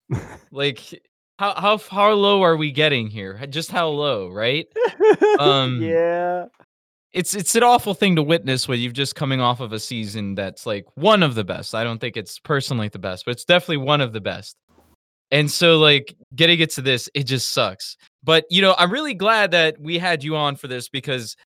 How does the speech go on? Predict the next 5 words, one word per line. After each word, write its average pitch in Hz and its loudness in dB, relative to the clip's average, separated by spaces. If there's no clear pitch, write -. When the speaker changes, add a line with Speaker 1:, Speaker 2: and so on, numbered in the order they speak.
Speaker 2:
I 269 4
specifically, 160 -6
I 185 4
made 220 4
sure 120 0